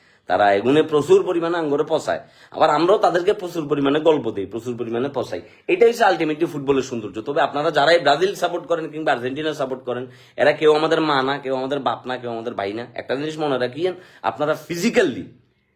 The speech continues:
শারীরিকভাবে আপনারা কোনো প্রকার কুস্তাকুস্তি করিয়েন না, ঠিক আছে? just খেলারে খেলার পর্যায়ে রাখেন, এটা এক ধরনের বিনোদন। এই যে হয়তো আমার আজকে সারাটা দিন একটু খারাপ যাবে, কাজের প্রেশার যখন আবার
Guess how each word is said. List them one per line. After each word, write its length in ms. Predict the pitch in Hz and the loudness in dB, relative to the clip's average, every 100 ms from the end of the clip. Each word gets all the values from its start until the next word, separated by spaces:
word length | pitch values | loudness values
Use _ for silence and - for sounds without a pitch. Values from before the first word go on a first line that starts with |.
| _ _ _ _ _ | _ _ _ _ _
শারীরিকভাবে 640 | - 143 170 175 160 160 | -2 2 2 4 2 2
আপনারা 240 | 147 147 156 | 2 0 -2
কোনো 240 | 139 139 | 0 -2
প্রকার 220 | 139 139 | -2 -6
কুস্তাকুস্তি 580 | 143 151 - 90 - 92 | -8 -8 -8 -8 -10 -12
করিয়েন 340 | 85 82 80 | -10 -8 -10
না, 140 | 64 - _ _ _ _ - | -10 -16 _ _ _ _ -4
ঠিক 140 | 147 | 0
আছে? 200 | 143 - - | 0 -2 -8
just 220 | - 139 - | -6 -4 -2
খেলারে 360 | 120 139 160 | 4 4 4
খেলার 280 | 160 127 135 | 4 2 4
পর্যায়ে 300 | 143 143 143 | 2 4 4
রাখেন, 220 | 113 160 - - - | 4 2 -2 -4 2
এটা 160 | 165 | 4
এক 80 | 202 | 6
ধরনের 240 | 185 196 190 | 6 4 4
বিনোদন। 460 | 175 135 87 73 - _ _ _ _ _ _ _ _ | 4 2 0 -8 -16 _ _ _ _ _ _ _ _
এই 100 | 202 | 2
যে 100 | 208 | 4
হয়তো 380 | 185 175 196 196 | 4 2 2 2
আমার 240 | 156 165 | 2 2
আজকে 220 | 160 - | 2 0
সারাটা 320 | 156 143 143 143 | -6 -4 -2 -2
দিন 160 | 147 | -2
একটু 200 | 143 143 | -6 -8
খারাপ 280 | 131 131 131 | -2 -2 0
যাবে, 240 | 123 110 117 - _ _ _ _ _ | -2 -4 -6 -16 _ _ _ _ _
কাজের 260 | 131 135 131 | 2 2 0
প্রেশার 240 | 135 147 147 | 0 -2 0
যখন 200 | 147 139 | 0 0
আবার 180 | 147 | -2